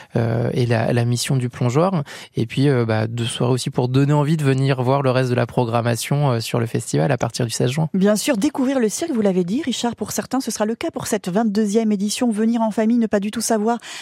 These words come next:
Speaker 2: à quoi s'attendre et puis être mordu tout de suite, euh, être happé par ces artistes de grand talent, c'est ce qui se passe chaque année.
Speaker 1: Bah, tout à fait. L'idée sur la, sur la programmation, en tout cas, c'est toujours de, de réussir à,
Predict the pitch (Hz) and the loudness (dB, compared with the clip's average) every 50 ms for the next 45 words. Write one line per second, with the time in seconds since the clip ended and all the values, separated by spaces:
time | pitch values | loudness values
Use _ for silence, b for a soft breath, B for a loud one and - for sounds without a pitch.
0 | B B B - 208 202 - 254 247 254 - 254 233 - - 262 277 302 269 240 | B B B 0 0 0 0 -2 0 0 0 -2 -2 0 2 2 2 2 2 0
1 | 208 - - 240 226 B B B B B B B B - 208 202 - - - 226 | -2 -2 -2 -6 -6 B B B B B B B B -2 -2 0 0 0 2 2
2 | 214 214 208 190 196 208 247 262 254 247 240 294 311 294 - - 254 240 - - | 2 2 2 2 4 4 4 4 2 0 0 0 0 -2 -2 -4 -4 -2 -2 -2
3 | - 285 302 269 - - 226 202 202 196 202 - - 226 226 - 233 226 - - | 0 0 -2 -2 0 0 2 4 4 2 2 2 0 -2 2 2 0 0 0 0
4 | 262 269 - 226 - - - 208 190 202 196 - - - 240 220 - - 214 185 | -2 -2 -2 -2 -4 -2 -2 -2 0 0 -2 -4 -6 -6 -6 -6 -4 -4 -4 0
5 | 170 185 185 165 - - 220 226 202 - 214 214 254 262 - 202 - - - 214 | 2 2 2 2 0 0 0 0 2 2 2 2 2 0 0 -2 -4 -2 -4 -6
6 | - - 285 285 277 - - - 202 185 - 202 185 - 190 185 185 185 185 185 | -4 -2 -2 -2 -2 -2 0 0 0 0 0 -2 -2 0 0 2 2 2 0 -2
7 | B B B B B B - 147 143 139 - - 180 170 202 196 160 151 160 156 | B B B B B B 2 2 2 2 2 0 2 4 4 2 4 2 2 4
8 | 160 190 190 185 - - 165 147 135 135 139 143 139 - - 160 147 147 139 151 | 4 2 2 2 0 0 2 4 4 4 4 2 0 0 2 2 2 2 2 2
9 | 151 139 147 139 143 143 139 - 185 180 175 - 180 175 165 - 147 - - - | 2 2 4 2 2 0 2 0 0 0 2 2 0 0 2 0 -4 -4 -2 -2
10 | 135 151 160 156 147 143 135 131 131 131 131 127 123 131 127 131 135 135 - - | 0 0 2 2 2 2 4 4 4 2 2 2 2 2 4 4 2 0 0 0
11 | - 170 156 151 135 131 127 127 123 120 120 117 | 0 2 2 2 2 2 2 2 2 2 2 0